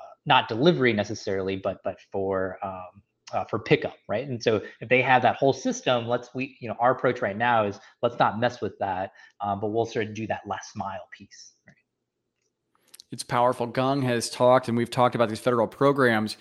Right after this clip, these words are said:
Speaker 2: snap program, the Supplemental Nutrition Assistance Program, last year was well over a hundred billion dollars as a federal program. And many don't know this, Gung, but the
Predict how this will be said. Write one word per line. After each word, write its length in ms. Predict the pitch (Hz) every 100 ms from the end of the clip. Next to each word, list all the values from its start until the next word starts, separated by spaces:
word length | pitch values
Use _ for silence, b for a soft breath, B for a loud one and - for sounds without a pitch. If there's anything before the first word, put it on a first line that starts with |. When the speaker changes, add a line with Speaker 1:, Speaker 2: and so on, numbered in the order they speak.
| B B B B -
Speaker 2:
snap 540 | - 160 147 139 -
program, 460 | - 123 107 104 98
the 80 | 101
Supplemental 580 | - 147 147 139 131 127
Nutrition 580 | 113 - 120 127 117
Assistance 480 | 110 113 127 - 120
Program, 540 | - 120 113 117 110 110 B B B
last 320 | 139 143 -
year 160 | 151 139
was 160 | 127
well 240 | 110 127 131
over 320 | 127 120 120
a 80 | 113
hundred 440 | - 143 135 113
billion 320 | 127 127 123
dollars 440 | 117 113 123 120 110
as 40 |
a 60 | 107
federal 420 | - 139 131 123
program. 640 | 120 127 123 123 120 110 107 b b b -
And 200 | 175 160
many 260 | 160 226 311
don't 320 | 196 160 151
know 160 | 151 214
this, 200 | 190 -
Gung, 320 | 135 135 120
but 300 | 131 123 143
the 380 | 135 131 131